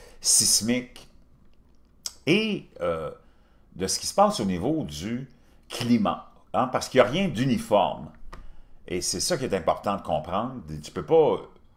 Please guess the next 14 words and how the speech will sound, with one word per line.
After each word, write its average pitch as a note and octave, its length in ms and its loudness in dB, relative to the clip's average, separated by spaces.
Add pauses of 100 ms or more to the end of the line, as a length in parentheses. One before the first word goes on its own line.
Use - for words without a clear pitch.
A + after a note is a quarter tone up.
(1120)
comme G2+ 180 2
le F2+ 100 0
disait D2 240 -4
un F2+ 240 -2
grand F2+ 240 -2
scientifique F2 480 -6
français, A#2+ 500 -6 (1000)
tu - 80 -18
peux G#2+ 80 -4
pas D3 120 6
regarder A2 300 4
ça C#3 220 -2
dans F#2 240 2
une D#2 440 -8